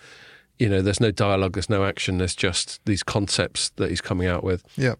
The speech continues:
Speaker 1: And I think one of the things I took license from Irvin Welsh from is, like, the more, I've got that one character who speaks in a sort of, you know what I mean,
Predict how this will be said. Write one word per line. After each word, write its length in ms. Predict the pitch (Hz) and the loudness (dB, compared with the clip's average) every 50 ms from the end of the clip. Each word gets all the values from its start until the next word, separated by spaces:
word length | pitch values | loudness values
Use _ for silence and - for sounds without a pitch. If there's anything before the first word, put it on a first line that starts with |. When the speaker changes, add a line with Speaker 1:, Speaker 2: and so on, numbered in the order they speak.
| _ _ _ _ _ _ _ _ _ _ _ - - | _ _ _ _ _ _ _ _ _ _ _ -8 0
Speaker 1:
And 120 | - 120 113 | 0 2 4
I 60 | 117 | 4
think 120 | 117 120 113 | 2 4 4
one 120 | 120 120 | 4 4
of 80 | 120 117 | 4 4
the 80 | 113 | 4
things 260 | 107 - 120 107 101 - | 2 2 0 0 2 2
I 80 | 107 104 | 0 0
took 260 | - - 123 - - | 0 -2 -2 0 2
license 360 | 110 107 101 - - 104 - | 0 0 0 0 -4 -4 -4
from 440 | - - 110 101 98 98 95 95 - - | -2 0 2 2 4 4 2 0 0 0
Irvin 280 | - 110 101 98 104 98 | 0 0 2 2 2 4
Welsh 400 | 101 107 104 104 - - - - | 4 4 2 0 -2 -4 -6 -6
from 320 | - - - 98 95 95 85 | -4 -2 0 0 2 2 2
is, 260 | 87 95 92 - - - - - - - - - - - _ - | 2 2 0 -2 -4 -8 -14 -20 -18 -18 -18 -18 -20 -14 _ -2
like, 180 | 110 104 98 - | 0 0 0 2
the 120 | 120 107 | 0 2
more, 340 | 92 101 104 98 98 98 98 | 2 4 2 4 4 2 2
I've 80 | 98 95 | 2 0
got 120 | 113 - | 0 0
that 120 | 110 104 113 | 0 0 0
one 160 | 107 98 98 | 0 0 0
character 380 | - - 113 98 95 - - 104 | 0 0 0 0 0 -2 -2 -2
who 60 | 98 | -2
speaks 380 | - - - 104 95 - - - | -2 -2 0 -2 -2 -2 -2 -2
in 80 | 95 92 | 0 0
a 40 | 90 | 0
sort 180 | - - - - | 0 0 -2 -2
of, 180 | 101 95 - | -2 -4 -2
you 80 | 101 95 | 0 0
know 120 | 92 92 | 2 2
what 100 | 85 - | 0 0
I 40 | 95 | 0
mean, 440 | 95 92 92 92 92 90 92 110 | 0 2 2 2 0 0 -2 -6